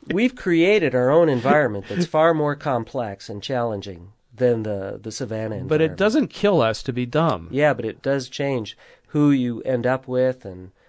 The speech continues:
Speaker 1: it changes, like, who, who your likely mating partners are gonna be, and, and that has a p-,
Speaker 2: Uh, uh,
Speaker 1: potent effect on sexual selection. Yeah,
Speaker 2: Yeah.
Speaker 1: so I'm, I'm of the opinion that the forces that have occurred in the past,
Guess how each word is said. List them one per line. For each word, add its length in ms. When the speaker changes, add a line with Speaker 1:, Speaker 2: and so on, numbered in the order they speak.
Speaker 1:
it 160
changes, 540
like, 260
who, 240
who 160
your 360
likely 640
mating 380
partners 440
are 60
gonna 180
be, 360
and, 160
and 160
that 220
has 220
a 60
p-, 180
Speaker 2:
Uh, 60
uh, 60
Speaker 1:
potent 340
effect 340
on 140
sexual 380
selection. 540
Yeah, 100
Speaker 2:
Yeah. 40
Speaker 1:
so 160
I'm, 240
I'm 200
of 140
the 120
opinion 440
that 180
the 60
forces 480
that 100
have 100
occurred 360
in 80
the 80
past, 560